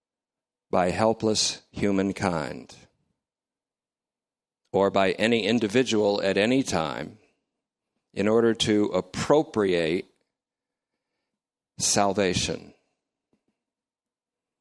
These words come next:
My answer to that question is, it is nowhere.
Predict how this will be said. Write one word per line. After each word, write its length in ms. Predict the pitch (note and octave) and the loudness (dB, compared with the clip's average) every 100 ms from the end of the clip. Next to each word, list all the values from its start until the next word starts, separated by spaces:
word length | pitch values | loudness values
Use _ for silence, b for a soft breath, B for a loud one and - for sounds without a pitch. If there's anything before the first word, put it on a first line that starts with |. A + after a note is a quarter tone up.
| _ _ _ _ _ _ _ | _ _ _ _ _ _ _
My 220 | F#2 F#2+ | -2 0
answer 320 | G2 G2 F#2+ | 0 0 -2
to 180 | F2 F2+ | -2 0
that 180 | G#2 A2+ | 2 2
question 480 | F#2 E2 - F2+ F#2 | 0 0 0 -2 0
is, 520 | F2+ F2 E2+ - - _ _ _ _ _ _ _ _ _ _ _ _ | 0 0 0 -2 -6 _ _ _ _ _ _ _ _ _ _ _ _
it 100 | G#2 | -2
is 180 | G2 F2+ | 0 0
nowhere. 540 | G#2+ A2 F#2 C#2+ - | 0 0 0 -2 -8